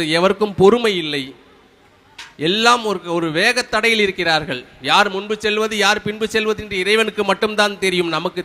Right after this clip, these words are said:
தெரியாது. அதே போன்று இந்த உலகத்தில் இருக்கும் வரை அத்தனை நல்ல உள்ளங்களும் மற்றவர்களுக்கு உதவி செய்யக்கூடிய மனப்பான்மை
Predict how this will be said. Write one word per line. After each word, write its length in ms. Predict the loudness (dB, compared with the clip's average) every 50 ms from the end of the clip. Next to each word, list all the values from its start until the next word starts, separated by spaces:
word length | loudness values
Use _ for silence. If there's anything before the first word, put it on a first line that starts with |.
| -6 -4
தெரியாது. 360 | -2 -2 -2 -2 -2 -4 -8 -16 -20 -20 -20 _ _ _ _ _ _ _ _ _ _ _ _ _ _ -2 0 2
அதே 160 | 4 4 4 4
போன்று 260 | 4 2 2 2 2 2
இந்த 120 | 4 4 6 6
உலகத்தில் 480 | 6 4 2 -2 -4 -4 -4 -2 -2 -2
இருக்கும் 300 | -2 -2 -2 0 2 2
வரை 160 | 4 4 4 2 0 -4 -10 -18 -20 -16 -8 -6 -6
அத்தனை 460 | -6 -8 -12 _ _ 0 2 4 4 4 4 2 2
நல்ல 240 | 2 2 2 2 2 2
உள்ளங்களும் 500 | 2 2 2 2 2 2 2 2 0 -2 -6 -10 -14 -18 -4 -2
மற்றவர்களுக்கு 540 | -2 0 2 2 2 4 2 2 0 0 2 4 6
உதவி 240 | 6 6 6 2 0 0
செய்யக்கூடிய 420 | 2 2 2 2 2 0 -2 -2 0 -2
மனப்பான்மை 520 | -2 -2 -2 0 0 0 2 2 2 0